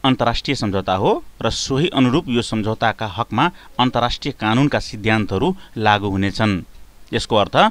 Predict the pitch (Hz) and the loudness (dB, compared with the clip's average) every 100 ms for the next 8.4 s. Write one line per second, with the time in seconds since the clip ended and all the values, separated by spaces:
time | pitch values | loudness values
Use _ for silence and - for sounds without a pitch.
0 | - - - - - - 139 127 147 160 | 0 -18 -20 -20 -6 -2 2 2 4 2
1 | 135 127 123 117 - 123 113 120 139 113 | 2 2 2 0 -4 -2 0 2 2 0
2 | 110 131 127 120 110 104 104 107 104 104 | 2 0 0 0 2 4 2 2 2 0
3 | - 190 202 - 117 113 120 123 135 139 | 4 2 2 -8 0 4 4 6 4 4
4 | 139 - 113 110 180 247 - - - - | -4 2 4 6 6 4 -4 -20 -20 -20
5 | - - - 139 135 - 120 113 104 113 | -20 -20 -4 -4 -2 -2 -2 -2 -4 0
6 | 117 98 98 147 123 101 98 92 104 87 | 4 4 4 4 2 2 2 4 2 0
7 | - 95 104 98 95 123 95 120 - 113 | -2 0 2 0 0 0 0 -2 -2 -2
8 | 104 95 95 | 0 -2 -2